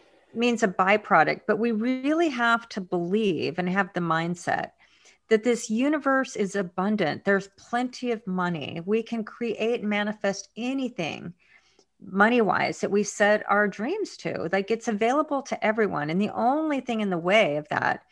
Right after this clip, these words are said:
is our own self-limiting beliefs and our own mindsets or fears or lack of knowledge and ac-, lack of confidence. So money, the great thing about money,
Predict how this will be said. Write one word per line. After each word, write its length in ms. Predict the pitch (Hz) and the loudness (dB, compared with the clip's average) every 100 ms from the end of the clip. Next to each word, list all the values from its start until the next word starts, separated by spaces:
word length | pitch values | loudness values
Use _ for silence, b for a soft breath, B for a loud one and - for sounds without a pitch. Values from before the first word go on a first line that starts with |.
| b b b - | b b b 0
is 180 | 208 202 | 2 6
our 200 | 208 - | 4 4
own 320 | 196 202 208 | 0 2 -2
self-limiting 680 | - 196 - 175 180 170 156 | 0 -2 0 -2 0 -2 -4
beliefs 680 | 147 143 175 - - - - b b b b - | -6 -6 -4 -6 -10 -14 -16 b b b b -2
and 440 | 185 185 180 175 175 | 2 4 2 2 4
our 220 | 180 - | 2 4
own 440 | 185 185 185 180 - | 2 2 0 -2 -4
mindsets 680 | 175 175 175 - 160 - - | -2 0 -2 0 0 0 -6
or 80 | 160 | -8
fears 800 | - - 185 151 - - - - | -8 -2 0 2 0 -4 -10 -8
or 180 | 160 160 | -4 -2
lack 300 | 160 170 - | 2 2 0
of 80 | 165 | -2
knowledge 400 | 160 151 151 156 | -2 0 -2 -6
and 100 | 147 | -8
ac-, 120 | 143 - - - | -8 -12 -16 -2
lack 260 | 160 156 | -2 0
of 100 | 151 | -6
confidence. 540 | - 147 - - - - | -6 -6 -6 -8 -10 -6
So 120 | 220 | -4
money, 320 | 247 392 403 | -2 -2 0
the 120 | 202 | 0
great 200 | 190 254 | 2 0
thing 100 | 262 | 0
about 220 | 233 185 - | 0 0 0
money, 480 | 247 285 160 170 | -2 -2 -2 -4